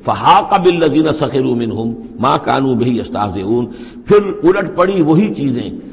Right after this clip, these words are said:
اور گھیر لیا انہی چیزوں نے ان کو جو کہ استہزاء کر رہے تھے، جس چیز کا کہ وہ استہزاء کیا کرتے تھے، وہی عذاب آیا اور پھر یہ کہ وہ نسیہ منسیہ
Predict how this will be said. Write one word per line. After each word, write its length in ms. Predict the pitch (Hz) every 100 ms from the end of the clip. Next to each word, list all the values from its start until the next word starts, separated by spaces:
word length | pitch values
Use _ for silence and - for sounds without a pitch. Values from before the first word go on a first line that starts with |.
| -
اور 140 | - 110
گھیر 340 | 98 156 185
لیا 240 | 180 185
انہی 240 | 160 196 233
چیزوں 360 | - 170 160
نے 100 | 143
ان 160 | 131 135
کو 140 | 139
جو 160 | 123 131
کہ 200 | - 127
استہزاء 420 | 120 127 107 - 165
کر 120 | -
رہے 240 | 117 117 113
تھے، 240 | 104 104 - - -
جس 220 | 120 -
چیز 160 | 147 131
کا 120 | 120
کہ 140 | -
وہ 80 | 127
استہزاء 380 | 101 - 104 107 -
کیا 160 | 135 92
کرتے 360 | 90 78 -
تھے، 200 | - - - _ _ -
وہی 180 | 113 107
عذاب 380 | 92 117 127
آیا 240 | 110 151 175
اور 380 | - - - 113
پھر 160 | 143
یہ 120 | 127
کہ 140 | 120 117
وہ 120 | 113
نسیہ 280 | 113 - 110
منسیہ 380 | 98 98 104